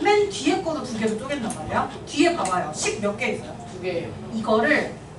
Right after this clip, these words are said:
Speaker 1: 식을 위에 하나, 아래 하나 쓰는 거예요. 그렇게 쪼개는 거예요. 그래서 아무거나 쓸 테니까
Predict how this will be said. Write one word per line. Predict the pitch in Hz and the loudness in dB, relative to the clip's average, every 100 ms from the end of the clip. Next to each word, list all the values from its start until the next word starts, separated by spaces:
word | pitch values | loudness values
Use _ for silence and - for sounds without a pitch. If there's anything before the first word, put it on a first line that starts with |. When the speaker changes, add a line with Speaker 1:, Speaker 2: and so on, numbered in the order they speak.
| - | -12
Speaker 1:
식을 | - 392 370 - 202 | -8 -2 -2 -2 -2
위에 | 247 330 | 4 6
하나, | 320 311 277 - | 6 4 2 2
아래 | 190 220 | 2 2
하나 | 220 208 | 0 -2
쓰는 | - 202 | -6 -10
거예요. | - - - - - - - | -10 -12 -14 -14 -14 -14 -14
그렇게 | - 277 285 294 | -6 -4 -2 -4
쪼개는 | 240 202 175 | -6 -8 -10
거예요. | 165 - - - - - - - - | -12 -14 -16 -16 -18 -18 -16 -16 -12
그래서 | 202 269 - - - - | -2 0 0 -6 -16 2
아무거나 | 233 349 359 359 330 | 4 4 6 6 4
쓸 | 330 339 | 0 0
테니까 | 359 311 - 202 220 - - | 0 -2 0 4 6 6 4